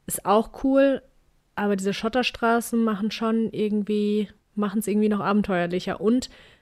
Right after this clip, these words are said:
du hast halt mehr dieses Gefühl von Abgeschiedenheit halt da in den Westfjorden. Wenn dann zusätzlich diese Straßen noch so schotterig sind,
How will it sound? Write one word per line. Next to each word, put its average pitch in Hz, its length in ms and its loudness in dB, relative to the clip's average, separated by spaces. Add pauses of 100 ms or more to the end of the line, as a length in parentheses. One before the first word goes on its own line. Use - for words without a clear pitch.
(100)
du 196 220 -2
hast 214 200 0
halt 202 120 2
mehr 202 160 2
dieses 196 320 -2
Gefühl 208 320 0
von - 200 -4
Abgeschiedenheit 180 920 -4 (120)
halt 175 340 -6
da 180 160 -4
in 180 60 -4
den 175 120 -4
Westfjorden. 185 600 -6 (100)
Wenn 196 180 0
dann 190 140 0
zusätzlich 208 520 -2
diese 190 180 -6
Straßen 208 640 0
noch 202 160 0
so 202 120 -6
schotterig 208 540 -4
sind, 208 380 0